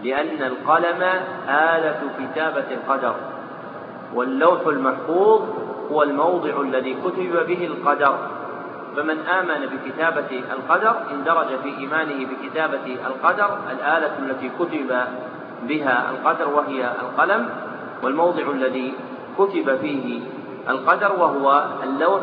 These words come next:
المحفوظ، يعني عند الله سبحانه وتعالى. وهذه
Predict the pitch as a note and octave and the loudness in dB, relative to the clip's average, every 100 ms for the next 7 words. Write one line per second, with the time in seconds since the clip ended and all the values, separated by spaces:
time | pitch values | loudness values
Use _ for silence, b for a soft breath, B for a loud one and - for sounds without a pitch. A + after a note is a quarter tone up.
0 | F3+ E3 C#3+ D3+ C#3+ - D3+ D3+ D3 - | 0 -2 0 0 -2 -4 -2 -2 -4 -8
1 | - - - - F3 C#3+ C#3 C3+ C#3 D3 | -10 -10 -12 -12 -6 -4 -4 -4 -6 -4
2 | C3+ C3+ D3 C#3 - - D3 D3+ D3 D3 | -2 4 2 2 -8 -2 0 2 2 0
3 | D3+ - - - - C#3+ C#3+ C#3 C3 C3+ | -2 -6 -10 -10 0 0 2 2 4 2
4 | A#2+ - - - - - C3+ F3+ | 0 -6 -10 -10 -10 -4 2 4